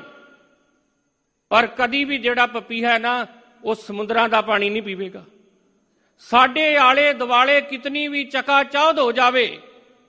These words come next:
ਬੜਾ ਐਲਾਨ ਹੋ ਜਾਵੇ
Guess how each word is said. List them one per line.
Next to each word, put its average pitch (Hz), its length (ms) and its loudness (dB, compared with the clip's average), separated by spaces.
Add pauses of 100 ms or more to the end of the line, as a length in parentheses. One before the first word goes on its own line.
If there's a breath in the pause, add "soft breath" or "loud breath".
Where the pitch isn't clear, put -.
(920)
ਬੜਾ 254 480 6
ਐਲਾਨ 277 400 6
ਹੋ 302 160 2
ਜਾਵੇ 254 460 2